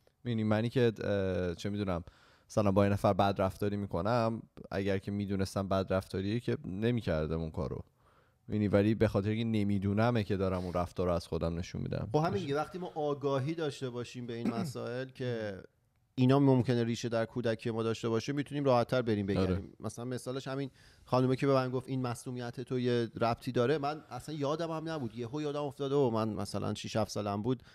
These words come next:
Speaker 2: یه همچین اتفاقی افتاد و دیدیم که تأثیر هم داشت. حالا اینم همینه، اگه من ببینم تو تمام مثلاً روابط عاطفیم یه جا یه گره مشخصی هست، مثلاً چه می‌دونم، زود خسته می‌شم، زود بی‌اعتماد می‌شم، اه...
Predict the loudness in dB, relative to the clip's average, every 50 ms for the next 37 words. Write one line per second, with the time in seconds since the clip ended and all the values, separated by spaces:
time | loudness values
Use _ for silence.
0 | -20 _ _ -2 0 0 0 2 0 0 0 0 0 0 2 2 4 4 4 2
1 | 2 4 4 4 4 4 2 2 2 2 2 0 -2 -2 -4 -4 -2 -2 -2 0
2 | 0 -2 -2 -2 0 0 0 0 0 -2 -2 -2 0 0 0 0 -2 -2 -4 -4
3 | -10 -18 -20 -20 -20 -20 -20 -16 _ 2 4 4 4 4 0 -4 -4 -6 -6 -8
4 | -8 -8 -10 -10 -12 -12 -12 -12 -12 -12 -12 -12 -12 -14 -12 -12 -12 -12 -14 -16
5 | -14 -10 -6 -4 -2 0 0 0 0 -2 -4 -4 -4 -4 -4 -2 0 2 2 2
6 | 2 0 0 0 0 0 0 -2 -4 -6 -6 -6 -8 -14 -20 _ _ 2 4 6
7 | 4 4 2 -4 -6 -6 -6 -8 -4 -2 0 2 2 2 0 0 -2 -2 -2 -2
8 | -2 -2 0 0 0 0 0 0 0 2 2 2 2 0 -2 -4 -6 -4 -2 -2
9 | -2 -2 -2 -2 -2 -2 -2 -2 -4 -4 -4 -4 -4 -4 -2 -4 -4 -4 -4 -6
10 | -6 -6 -4 -4 -4 -4 -2 0 -2 -2 0 0 2 2 2 2 0 -4 -8 -8
11 | -8 -8 -10 -12 -16 -20 -20 -20 -20 _ _ _ -2 0 2 2 4 4 4 2
12 | 2 0